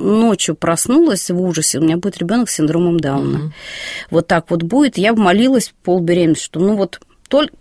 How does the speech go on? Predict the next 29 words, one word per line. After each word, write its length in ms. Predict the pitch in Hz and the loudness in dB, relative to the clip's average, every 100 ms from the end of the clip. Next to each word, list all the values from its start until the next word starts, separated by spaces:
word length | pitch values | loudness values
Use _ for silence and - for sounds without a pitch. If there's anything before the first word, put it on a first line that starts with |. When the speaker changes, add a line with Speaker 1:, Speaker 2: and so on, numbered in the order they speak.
| - | 0
Speaker 1:
только 320 | 302 370 247 | 0 2 2
бы 140 | 196 | 4
не 180 | 202 208 | 4 4
Даун. 500 | 170 165 156 139 143 | 4 4 4 2 0
Speaker 2:
Душа 260 | 185 175 202 | 0 4 4
Speaker 1:
Знаете, 260 | 277 170 | 4 0
как? 80 | 170 | 0
Speaker 2:
почувствовала. 420 | 165 156 139 135 - | -2 -4 -6 -4 0
Speaker 1:
Да. 220 | 180 147 | 0 0
Speaker 2:
Мгм. 760 | 151 170 165 165 175 - - - | -4 -6 -4 -2 -4 -8 -4 2
Speaker 1:
Но 140 | 214 214 | 2 2
потом 360 | 226 220 208 | 2 2 2
я 140 | 190 170 | 4 2
пришла 380 | 165 151 180 180 | 0 -2 0 0
на 100 | 202 | 0
скрининг, 520 | - 339 349 320 - | 0 2 4 4 4
мне 160 | 185 | 0
сказали, 360 | 170 - 175 180 | 0 -2 0 0
что 220 | 165 - | -2 -2
у 20 | |
меня 160 | 160 165 | 0 0
вс-, 400 | 160 - 151 143 | -4 -10 -14 -14
всё 220 | - - | -8 0
нормально, 600 | 170 175 208 320 403 349 | 2 2 2 4 4 4
и, 60 | 208 | 4
собственно, 500 | - 285 - - 226 | 2 0 0 -2 0
вот 320 | 214 220 190 | 0 -2 0
до 680 | 185 208 196 185 180 180 185 | 2 4 4 4 2 2 2
родов 440 | 196 294 349 226 | 2 2 2 0